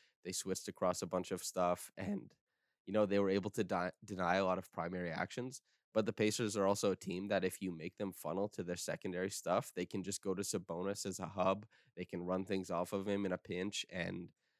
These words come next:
they don't need the primary action that much. They're very comfortable going to secondary stuff, and so that's where the Raptors really looked rough in this game, is even if they expelled the energy defensively to stop something in the primary action, any type of breakdown on the weak side or on the strong side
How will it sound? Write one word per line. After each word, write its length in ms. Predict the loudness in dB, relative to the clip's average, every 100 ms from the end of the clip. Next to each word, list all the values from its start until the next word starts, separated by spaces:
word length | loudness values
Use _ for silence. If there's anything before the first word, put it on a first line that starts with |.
| _ 6
they 120 | 8
don't 180 | 8 8
need 180 | 4
the 60 | 2
primary 460 | 2 4 4 2 -2
action 300 | -4 -8 -12
that 180 | -12
much. 240 | -16 -18 -6
They're 200 | -2 -2
very 260 | 2 2 2
comfortable 440 | 0 -6 -6 -8
going 260 | -4 -4 -4
to 80 | -6
secondary 480 | -6 -8 -10 -10
stuff, 320 | -6 -2 -2 -4
and 120 | -10
so 100 | -4
that's 260 | 0 0 2
where 100 | -2
the 80 | 0
Raptors 440 | 0 -2 -4 -12 -10
really 340 | -6 -4 -2
looked 240 | -4 -6 -2
rough 220 | -2 -2
in 100 | -8
this 140 | -8
game, 300 | -8 -8 -8
is 100 | -2
even 200 | 0 2
if 120 | 2
they 80 | 2
expelled 500 | 0 -2 0 2 2
the 140 | 2 0
energy 340 | 0 -2 -6
defensively 680 | -4 -2 -4 -4 -8 -8 -10 _ _ _
to 80 | -4
stop 280 | 4 6 4
something 280 | 0 -2
in 60 | -4
the 60 | 0
primary 460 | 2 4 4 2
action, 400 | 2 0 -4 -6 -10 _ _ _ 4
any 320 | 6 6 4
type 260 | 2 2 0
of 140 | -6
breakdown 520 | -2 0 2 2 2 0
on 100 | -4
the 80 |
weak 240 | -4 -6 -4
side 440 | -2 0 0 -4 0
or 180 | 4
on 120 | 4 4
the 40 |
strong 340 | -4 -6 -6 -8
side 340 | -8 -8